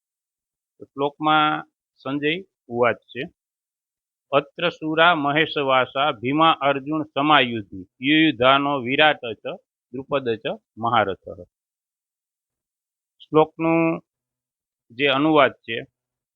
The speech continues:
એ પરમ ગુરુ શ્રીલ પ્રભુપાદ દ્વારા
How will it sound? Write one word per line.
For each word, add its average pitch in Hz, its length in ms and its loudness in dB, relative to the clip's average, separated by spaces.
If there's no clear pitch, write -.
એ 143 260 0
પરમ 139 400 -4
ગુરુ 143 300 -4
શ્રીલ 135 240 -6
પ્રભુપાદ 131 480 -6
દ્વારા 127 460 0